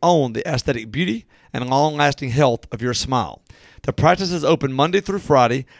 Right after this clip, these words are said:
providing hygiene appointments and general dentistry, including implants and implant-supported dentures, as well as Invisalign. The office is designed to provide a safe, comfortable, and relaxing atmosphere for their patients,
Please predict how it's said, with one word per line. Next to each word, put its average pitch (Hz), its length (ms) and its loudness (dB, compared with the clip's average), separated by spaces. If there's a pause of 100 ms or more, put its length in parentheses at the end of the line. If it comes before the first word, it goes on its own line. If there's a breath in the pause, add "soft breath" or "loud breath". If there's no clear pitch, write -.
providing 139 320 2
hygiene 160 400 0
appointments 156 600 -4 (140)
and 147 140 -2
general 156 200 2
dentistry, 135 600 0 (220 soft breath)
including 139 440 0
implants 175 600 -2 (160)
and 196 340 -2
implant-supported 147 760 -2
dentures, 147 480 -2 (260 soft breath)
as 127 160 0
well 160 180 6
as 151 300 6
Invisalign. 127 560 -2 (300 soft breath)
The - 120 -4
office 185 400 2
is 147 140 -4
designed 127 520 0
to 117 60 -8
provide 127 280 2
a 120 100 -2
safe, 170 460 0
comfortable, 147 400 -2
and 135 80 -2
relaxing 139 420 2
atmosphere 135 560 -2
for 131 120 -4
their 131 120 2
patients, 123 560 -2